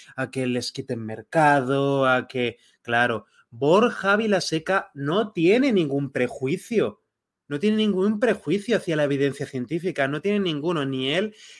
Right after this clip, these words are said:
ni sus seguidores, no tiene ningún tipo de prejuicio hacia la, la ciencia, no. Borja es la única persona en el loco mundo que ve las cosas como en realidad son, por supuesto.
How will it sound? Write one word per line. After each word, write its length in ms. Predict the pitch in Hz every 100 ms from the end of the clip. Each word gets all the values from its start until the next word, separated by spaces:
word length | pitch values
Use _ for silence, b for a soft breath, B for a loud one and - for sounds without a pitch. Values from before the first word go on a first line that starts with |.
| B
ni 160 | 190
sus 240 | 175 170 -
seguidores, 680 | 147 127 127 170 160 135
no 240 | 185 254 254
tiene 520 | 262 285 330 330 302
ningún 400 | 262 233 220 208
tipo 220 | 214 202
de 100 | 190
prejuicio 720 | 180 175 - 180 170 170 151 - b b b
hacia 360 | 160 165 160
la, 280 | 156 147 139
la 160 | 147 135
ciencia, 500 | - 131 127 123 123
no. 240 | 151 139 b b -
Borja 720 | 123 151 190 - 139 147 202 -
es 280 | 143 - 156
la 180 | 139 135
única 400 | 165 180 175 -
persona 500 | 139 - 147 156 156
en 80 |
el 220 | 139 127 127
loco 280 | 151 165
mundo 440 | 147 143 160 156 160
que 100 | 135
ve 100 | 143
las 220 | 151 -
cosas 240 | 147 151
como 180 | - 151
en 100 | 139
realidad 360 | 131 123 127 143
son, 420 | - 131 131 104
por 140 | 117
supuesto. 640 | - 113 131 135 - 110